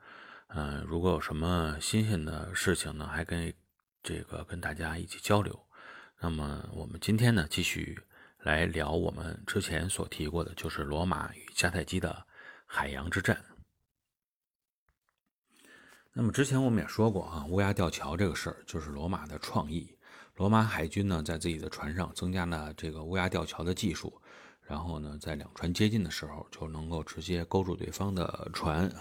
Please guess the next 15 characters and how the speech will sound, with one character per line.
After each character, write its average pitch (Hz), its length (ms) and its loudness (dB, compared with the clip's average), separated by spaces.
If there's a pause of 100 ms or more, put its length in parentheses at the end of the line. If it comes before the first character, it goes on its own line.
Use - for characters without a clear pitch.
啊， 78 180 -4
跳 - 140 0
到 82 100 2
对 87 120 2
方 92 180 0
的 87 60 0
船 80 180 -4
上， 80 220 -2
跟 80 160 -6
对 80 100 -8
方 85 180 -6
进 80 120 -10
行 78 120 -8
肉 87 200 0
搏。 76 340 -8